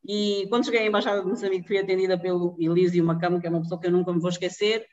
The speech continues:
O que eu tento fazer hoje com as pessoas foi o que ele fez comigo. Ele não conhecia de lado nenhum, eu tinha vinte e um anos, bati à porta da Embaixada. "Olá, eu sou a Gisela Gonçalves, eu tenho um curso de secretariado, tenho aqui o meu currículo, o meu certificado e gostaria de saber se estão à procura de ajuda de assistente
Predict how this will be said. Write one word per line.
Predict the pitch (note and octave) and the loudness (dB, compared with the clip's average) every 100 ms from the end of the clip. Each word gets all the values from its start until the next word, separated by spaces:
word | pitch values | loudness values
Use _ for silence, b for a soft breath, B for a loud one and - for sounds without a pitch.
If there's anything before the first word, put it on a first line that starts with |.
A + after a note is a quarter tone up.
| _ _ _ - | _ _ _ -10
O | F3 | -2
que | A#3 | 2
eu | A#3 | 4
tento | A#3 B3 A#3+ | 4 2 2
fazer | G#3+ A3+ | -2 -2
hoje | A#3 | -2
com | A#3 | -4
as | G#3+ | -4
pessoas | A#3+ A#3+ | -2 -2
foi | B3 | -2
o | A#3+ | 0
que | A#3+ | -2
ele | C4 | 0
fez | A#3+ - | -2 -2
comigo. | A3+ A3 F3+ | -2 0 2
Ele | F#3+ | 2
não | G3+ | 4
conhecia | G#3 G#3 A3+ | 4 4 2
de | G#3+ | 2
lado | G#3+ G3 | 0 2
nenhum, | G#3+ A3+ C#4 | 0 0 0
eu | B3+ | -2
tinha | A3 A3+ | -2 0
vinte | G#3+ G#3 | 0 0
e | A#3 | -2
um | A#3 | 0
anos, | B3+ B3+ | -2 -2
bati | G3+ G3+ | -4 0
à | G#3+ | -2
porta | G#3+ G#3 G3+ | -2 -4 0
da | |
Embaixada. | G3+ G#3 A3 B3+ C4 C4+ - B B _ - | 0 0 -2 -2 -4 -6 -10 B B _ -6
"Olá, | D4 D4+ D#4 | 0 2 2
eu | D4 | 0
sou | D4 C#4 | 0 -2
a | |
Gisela | C4 B3+ C4 C4 | -2 0 2 2
Gonçalves, | A#3+ B3+ C4+ C4+ C4+ C4 A#3 | 2 0 2 4 4 2 0
eu | |
tenho | B3 B3 | -4 -4
um | B3 | -2
curso | A#3+ B3 | -4 -6
de | |
secretariado, | - - A#3 A#3+ A#3+ | -12 -6 -2 0 0
tenho | A#3 | -2
aqui | A#3 B3 | -4 -2
o | A3+ | -2
meu | A#3 | -2
currículo, | A#3 A#3+ A#3+ | -2 -4 -2
o | A3+ | -4
meu | A#3 | -4
certificado | G#3+ G#3 A#3 A#3 A#3+ A#3 - B B | -6 -12 -10 -2 -2 -2 -8 B B
e | F3 | -6
gostaria | A3+ A#3+ A#3 | 0 0 2
de | |
saber | A#3 G#3+ | 2 2
se | - | 0
estão | A#3 A3+ | -2 -2
à | |
procura | A3 G#3+ A3+ A#3 G#3+ B B B | -2 -2 0 0 0 B B B
de | E3 | 0
ajuda | G3 - A#3 A3+ | 0 2 2 2
de | F#3+ | 2
assistente | G3+ G3 A3+ A3+ G#3+ | -2 -2 -2 -2 -4